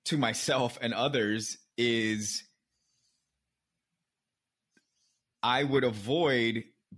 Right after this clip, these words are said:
being typecast or siloed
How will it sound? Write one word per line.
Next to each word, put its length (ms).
being 600
typecast 880
or 460
siloed 640